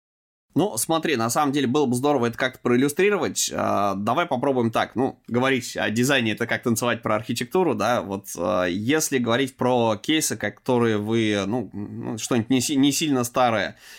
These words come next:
из того, что вы делали, где в полной мере раскрывалась коммуникационка,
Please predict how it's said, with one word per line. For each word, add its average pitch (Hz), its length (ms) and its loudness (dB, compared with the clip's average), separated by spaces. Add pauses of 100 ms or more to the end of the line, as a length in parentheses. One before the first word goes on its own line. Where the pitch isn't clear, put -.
из 113 120 -2
того, 135 260 2
что 123 200 -2
вы 120 280 2
делали, 101 400 0
где 123 300 -2
в 151 40 -10
полной 135 340 2
мере 131 240 2
раскрывалась 104 540 0
коммуникационка, 120 880 0